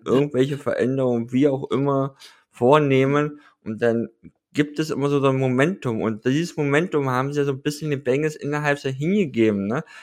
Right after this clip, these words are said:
Dass sie, die Bengals Defense konnten sie stoppen, vierter und eins, kurz vor der Endzone.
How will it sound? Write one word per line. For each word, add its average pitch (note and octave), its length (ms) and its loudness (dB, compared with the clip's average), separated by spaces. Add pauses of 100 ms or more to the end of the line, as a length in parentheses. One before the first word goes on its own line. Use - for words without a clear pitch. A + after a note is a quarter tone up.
Dass A#2+ 180 -4
sie, B2+ 100 -2 (280)
die A#2 80 -4
Bengals E3 480 0
Defense E3 420 -4
konnten F#3+ 460 0
sie F3 260 -2
stoppen, G#3 600 -2
vierter D#3+ 320 -2
und C#3+ 120 -2
eins, E3+ 320 -2
kurz - 220 -8
vor D3+ 120 -4
der C#3+ 120 -2
Endzone. D#3+ 680 0